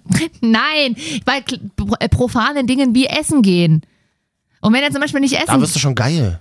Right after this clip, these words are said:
Speaker 1: Na, das, das ist doch so eine, das, das entwickelt sich doch so langsam. Und
Speaker 2: Ja,
Speaker 1: dann
Speaker 2: das
Speaker 1: kommt,
Speaker 2: magst du, ne?
Speaker 1: und
Speaker 2: Stimmt,
Speaker 1: dann,
Speaker 2: ja.
Speaker 1: aber ich kann halt, ich bin halt, ich mag das, glaub ich, deswegen in meiner Vorstellung, weil ich's in der Realität absolut immer verkacke.
Speaker 2: <laughs>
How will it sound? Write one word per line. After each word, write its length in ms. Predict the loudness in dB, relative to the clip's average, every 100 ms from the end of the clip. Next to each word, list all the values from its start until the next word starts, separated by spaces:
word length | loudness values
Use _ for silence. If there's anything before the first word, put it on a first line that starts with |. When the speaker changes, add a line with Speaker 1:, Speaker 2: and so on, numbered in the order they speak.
| _
Speaker 1:
Na, 80 | 0
das, 220 | 0 -4
das 180 | -4 -4
ist 160 | -6
doch 60 | -6
so 100 | -2
eine, 140 | -2 -2
das, 240 | -8 -10 -10
das 180 | -12
entwickelt 480 | -8 -6 -6 -4 -6
sich 80 | -4
doch 140 | -6
so 100 | -2
langsam. 640 | 0 2 2 2 2 2 0
Und 20 | 2
Speaker 2:
Ja, 40 |
Speaker 1:
dann 80 | 2
Speaker 2:
das 80 | 4
Speaker 1:
kommt, 140 | 2
Speaker 2:
magst 180 | 0 -2
du, 100 | 0
ne? 140 | 0
Speaker 1:
und 100 | 0
Speaker 2:
Stimmt, 160 | 2 2
Speaker 1:
dann, 100 | 4 0
Speaker 2:
ja. 80 | -2
Speaker 1:
aber 220 | -2 -2
ich 100 | -4
kann 200 | -2 -2
halt, 200 | -2 -2
ich 80 | -4
bin 180 | -2 -4
halt, 140 | -4 -8 -4
ich 100 | 0
mag 160 | 0
das, 120 | -2 -4
glaub 140 | -2
ich, 40 | 0
deswegen 400 | -2 -2 0 2
in 120 | 4
meiner 200 | 4 2
Vorstellung, 440 | 0 0 0 2
weil 100 | 2
ich's 140 | 2 2
in 60 |
der 100 | 2
Realität 400 | 2 2 0 -2
absolut 280 | -4 -4 -2
immer 120 | 0 -2
verkacke. 480 | -4 -6 -6 -6
Speaker 2:
<laughs> 60 | -4